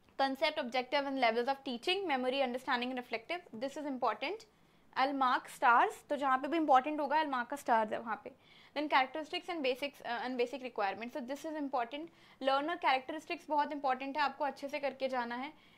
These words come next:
Adolescent and, uh, uh, learners, academic, social, emotional, बहुत ज़्यादा नहीं, but आपको बेसिक, बेसिक से आइडिया लर्नर कैरेक्टरिस्टिक्स क्या होती हैं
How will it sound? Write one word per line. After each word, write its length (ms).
Adolescent 480
and, 160
uh, 180
uh, 280
learners, 520
academic, 420
social, 300
emotional, 380
बहुत 280
ज़्यादा 300
नहीं, 200
but 140
आपको 240
बेसिक, 400
बेसिक 300
से 140
आइडिया 520
लर्नर 320
कैरेक्टरिस्टिक्स 640
क्या 160
होती 340
हैं 180